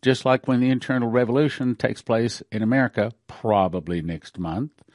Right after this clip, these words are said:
then we're probably going to see the good guys kick the bad guys out. Well, that's what's going on in Russia and Ukraine right now. The good guys are kicking out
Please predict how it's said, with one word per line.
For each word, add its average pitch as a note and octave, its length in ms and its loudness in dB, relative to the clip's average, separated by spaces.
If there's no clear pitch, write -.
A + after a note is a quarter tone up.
then C3 420 2
we're B2 100 4
probably C#3+ 440 2
going C3 240 2
to C3 140 0
see C3 220 0
the A#2+ 100 -4
good C#3 240 0
guys A#2+ 420 4
kick - 280 -4
the C#3 80 -4
bad C#3 240 2
guys C3 320 4
out. B2+ 240 4
Well, A#2 120 -4
that's D3 280 2
what's D3+ 160 -2
going C#3 320 2
on C3+ 200 0
in B2+ 180 0
Russia B2+ 320 0
and C3 160 0
Ukraine B2 380 -2
right A#2+ 200 -2
now. C3 280 -2
The C3 80 -4
good D#3 240 2
guys A2 600 2
are C3+ 100 -2
kicking C3+ 420 0
out A#2 300 -2